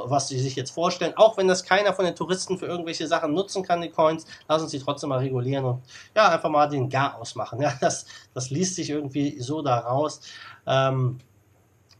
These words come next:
aber was soll man auch anders erwarten von den Behörden? Die haben natürlich alle Angst. Und wenn du mich fragst, ähm, der Bitcoin-Preis wird weltweit ganz klar versucht, äh, zu unterdrücken. Ja, genauso wie es mit Gold und Sonstiges ist, weil es einfach eine Gefahr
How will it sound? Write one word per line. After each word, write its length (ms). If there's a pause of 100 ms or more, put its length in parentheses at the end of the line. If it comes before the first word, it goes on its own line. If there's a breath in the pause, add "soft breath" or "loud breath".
(140)
aber 220
was 120
soll 100
man 120
auch 80
anders 280
erwarten 400
von 120
den 120
Behörden? 320
Die 120
haben 100
natürlich 300
alle 200
Angst. 280
Und 120
wenn 100
du 60
mich 180
fragst, 340 (380 loud breath)
ähm, 320
der 140
Bitcoin-Preis 760
wird 200
weltweit 520
ganz 300
klar 320 (220 loud breath)
versucht, 420
äh, 80
zu 180
unterdrücken. 760 (260 loud breath)
Ja, 140
genauso 480
wie 80
es 160
mit 180
Gold 300
und 100
Sonstiges 460
ist, 260
weil 160
es 120
einfach 320
eine 220
Gefahr 480